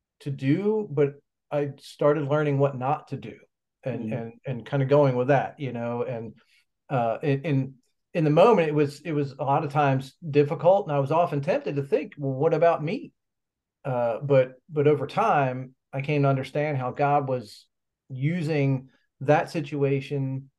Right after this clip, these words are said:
Speaker 1: and other situations to show me how relying on him, laying my selfishness aside and pursuing holiness, despite how I felt and what I wanted,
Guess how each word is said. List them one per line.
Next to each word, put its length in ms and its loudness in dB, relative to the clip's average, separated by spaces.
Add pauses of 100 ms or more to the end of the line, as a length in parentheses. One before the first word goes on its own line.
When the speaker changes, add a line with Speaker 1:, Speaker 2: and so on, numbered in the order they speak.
(440)
Speaker 1:
and 160 -2
other 240 4
situations 720 -8
to 140 -16
show 360 -6
me 300 -4
how 720 -6 (420)
relying 580 -4
on 180 -2
him, 640 -10 (920)
laying 400 0
my 160 -2
selfishness 840 -6
aside 680 -6
and 280 -10 (120)
pursuing 580 -6
holiness, 840 -4 (640)
despite 540 -2
how 220 -2
I 140 -6
felt 360 -6
and 100 -4
what 140 2
I 100 0
wanted, 580 -2